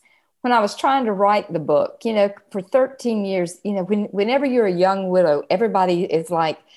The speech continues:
you know, they're, they're kind of pulling at you in a good way. "Tell us your experience. You need to write a book, Tricia." And for thirteen years, I had the idea for the book in my head. I was gonna write a book on widow's might, M I G H T, you know,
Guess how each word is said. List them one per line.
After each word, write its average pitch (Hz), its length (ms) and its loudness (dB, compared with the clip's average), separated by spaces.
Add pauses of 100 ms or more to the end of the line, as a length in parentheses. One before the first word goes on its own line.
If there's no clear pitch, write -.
(260)
you 185 80 0
know, 175 60 2
they're, 170 320 0
they're 170 220 2
kind 226 280 0
of 180 160 -2
pulling 285 380 0
at 196 160 -4
you 190 120 -2
in 180 100 -2
a 170 40 -6
good 175 220 -2
way. 170 180 2
"Tell 240 320 0
us 233 160 -6
your 202 100 0
experience. 180 720 -2 (280)
You 220 100 2
need 254 200 2
to 208 60 -4
write 214 200 0
a 202 60 -2
book, 202 240 0
Tricia." 165 480 -2 (400)
And 214 160 0
for 240 100 -2
thirteen 262 520 0
years, 285 420 -2
I 240 120 0
had 240 240 0
the 214 120 2
idea 214 440 -2
for 202 140 -4
the 175 120 -2
book 240 300 -2
in 160 80 -2
my 151 160 0
head. 247 280 0
I 175 60 2
was 208 140 -4
gonna 151 180 0
write 185 180 0
a 180 40 -2
book 226 260 -2
on 170 220 -2
widow's 240 400 2
might, 170 400 -2 (300)
M 269 140 2
I 214 140 2
G 220 220 0
H 202 300 -2
T, 160 340 -2
you 165 80 -4
know, 139 240 -2